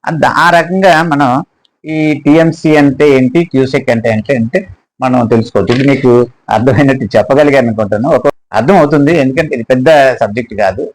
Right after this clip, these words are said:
చాలా మందికి తె-, ముందే తెలుస్తది. కాకపోతే దాని మీద పెద్ద దృష్టి పెట్టం, ఎందుకంటే రెగ్యులర్ మన, ఆ, ప్రతిరోజు మనం కొలుసుకున్నటువంటి కొలమానంలోని ఇది కనిపించవు.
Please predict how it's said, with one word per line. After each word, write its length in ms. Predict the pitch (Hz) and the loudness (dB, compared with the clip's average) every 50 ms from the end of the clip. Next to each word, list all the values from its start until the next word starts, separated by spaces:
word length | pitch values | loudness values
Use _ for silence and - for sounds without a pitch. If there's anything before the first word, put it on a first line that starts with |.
| _ _ 90 | _ _ -2
చాలా 180 | 87 95 117 | 0 0 0
మందికి 360 | 127 131 127 127 123 127 131 | 2 2 0 0 0 -2 -4
తె-, 200 | 113 - 101 92 | -4 -4 -8 -6
ముందే 240 | 85 90 98 123 139 | -4 -2 0 0 0
తెలుస్తది. 480 | 135 - 107 110 110 - - 98 85 117 | 0 0 -2 -2 -2 -2 -4 -2 -2 -2
కాకపోతే 640 | - - 107 104 - - 123 120 - 131 120 - - | -4 -4 -4 -4 -2 -2 -4 -2 0 -2 -2 0 0
దాని 160 | 117 107 120 | -2 0 2
మీద 180 | 123 127 120 - | 0 0 0 0
పెద్ద 160 | 107 98 98 | -2 -2 -2
దృష్టి 200 | 104 104 - - | -8 -10 -6 -2
పెట్టం, 220 | 120 123 101 107 | -2 -2 0 -2
ఎందుకంటే 340 | 101 104 110 120 120 117 123 | -4 -2 -4 -4 -2 0 2
రెగ్యులర్ 380 | 120 117 113 107 127 131 123 117 | 2 2 2 2 2 2 2 0
మన, 240 | 117 117 113 110 113 - _ _ _ _ - | -2 -2 -2 -4 -6 -8 _ _ _ _ -6
ఆ, 260 | 107 107 110 107 110 | -4 -2 0 0 0
ప్రతిరోజు 600 | 107 - 113 113 107 - 127 123 127 127 117 123 | 0 0 0 -2 0 0 2 2 4 2 2 0
మనం 360 | 123 120 117 117 113 113 110 | 0 0 0 0 0 -2 -2
కొలుసుకున్నటువంటి 1120 | 107 - 117 110 107 - _ 113 113 110 107 101 110 107 104 95 - 101 101 98 95 92 - | -2 -2 -4 -4 -4 -6 _ -4 -2 -2 0 0 -2 -2 -2 -2 -2 0 0 0 0 -2 0
కొలమానంలోని 800 | - 104 104 107 110 107 104 104 101 101 101 95 98 98 113 127 | 0 0 2 2 0 0 0 0 0 -2 0 0 0 0 0 0
ఇది 120 | 120 107 101 | -2 -2 0
కనిపించవు. 520 | - 98 104 - - 107 82 - - - | -2 -2 -2 0 -2 -2 -4 -4 -12 -16